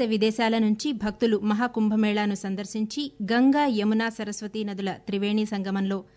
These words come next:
పవిత్ర స్నానాలు ఆచరిస్తున్నారని ఆకాశవాణి ప్రతినిధి తెలియజేశారు. భూటాన్ రాజు ప్రయాగ్రాజ్లోని అక్షయ్వట్ను,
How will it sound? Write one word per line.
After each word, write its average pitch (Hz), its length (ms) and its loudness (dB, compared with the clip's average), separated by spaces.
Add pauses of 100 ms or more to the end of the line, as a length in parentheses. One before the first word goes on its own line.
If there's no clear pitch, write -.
(300)
పవిత్ర 262 320 0
స్నానాలు 214 560 2
ఆచరిస్తున్నారని 196 880 -2 (480)
ఆకాశవాణి 262 640 0
ప్రతినిధి 202 420 -6
తెలియజేశారు. 185 680 -6 (640)
భూటాన్ 226 500 0
రాజు 202 340 -2 (540)
ప్రయాగ్రాజ్లోని 254 1000 2 (140)
అక్షయ్వట్ను, 220 720 -2